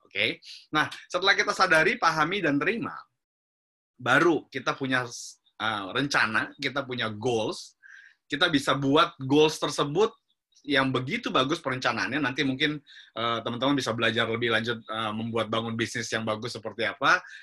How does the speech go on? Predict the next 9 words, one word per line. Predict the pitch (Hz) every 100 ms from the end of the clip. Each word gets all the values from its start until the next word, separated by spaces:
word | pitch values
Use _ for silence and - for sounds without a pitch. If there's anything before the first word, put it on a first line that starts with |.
| -
dengan | 110 110
Mas | 107 104 - - - 85
Adri | 92 110 131 131 113
ya, | 180
nanti | 139 110 117 120
ya |
bisa | 117 113
dibantu. | 107 107 98 104 220 - - - 139
Nah, | 123